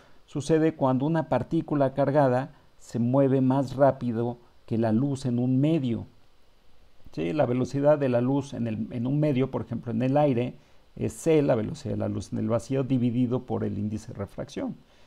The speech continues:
En el caso del aire, el índice de refracción es un número muy, muy cercano a uno,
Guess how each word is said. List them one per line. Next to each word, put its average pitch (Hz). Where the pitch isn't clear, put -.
En 123
el 123
caso 147
del 120
aire, 143
el 120
índice 117
de 113
refracción 113
es 110
un 120
número 113
muy, 123
muy 120
cercano 117
a -
uno, 151